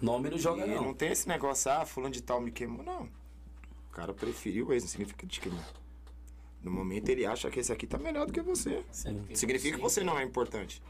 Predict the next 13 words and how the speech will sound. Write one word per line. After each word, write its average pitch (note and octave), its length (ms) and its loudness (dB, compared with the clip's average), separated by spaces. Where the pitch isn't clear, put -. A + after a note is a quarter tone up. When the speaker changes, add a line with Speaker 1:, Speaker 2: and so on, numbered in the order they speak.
Speaker 3:
É A2 80 -10
porque B2 240 -8
quando C#3+ 200 -8
você C#3+ 160 -8
entrou, D3 340 -8
o D#3 120 -6
outro - 160 -12
saiu, D4 200 0
Speaker 2:
É, F#4+ 380 6
Speaker 3:
você - 160 -12
entrou. - 220 2
Speaker 2:
é A3+ 140 8
isso. G3+ 420 4